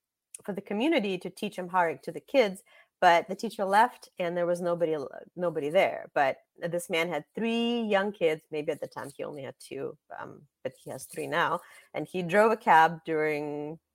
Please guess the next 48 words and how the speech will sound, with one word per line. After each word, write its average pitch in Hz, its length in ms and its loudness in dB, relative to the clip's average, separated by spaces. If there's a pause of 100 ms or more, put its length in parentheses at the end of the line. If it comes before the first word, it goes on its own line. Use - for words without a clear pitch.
you 165 80 -6
know, 143 100 -4
during 147 240 0
the 165 60 -2
day 131 460 2
in, 131 320 -8 (200)
in 131 320 -10 (160)
the 170 80 -4
city 120 300 -4
in 131 120 -4
New 160 80 -4
York. 131 280 -2 (500)
Um, 170 320 6
and 190 120 -2
he 277 140 4
was 254 280 4
really 226 340 4
struggling 262 480 8
with 185 120 -4
teaching 214 440 -2
the 190 80 -2
language 160 440 -2
to 240 100 0
the 240 100 6
kids - 420 0
because 160 340 2 (280)
he 269 240 0
knew, 220 520 4 (180)
just 156 280 0
like, 165 280 2 (120)
you 190 80 -4
know, 151 180 0
a - 20 0
lot 147 220 4
of 160 100 0
us 147 360 -2
as 156 140 -8
immigrants 151 420 -6
finding 151 320 -4
out 147 220 2
that 170 100 0
it's 170 140 -4
very 190 340 4
hard 165 240 2
to 156 100 -12
transmit 151 520 -8
the 156 100 -12
language, 175 460 -2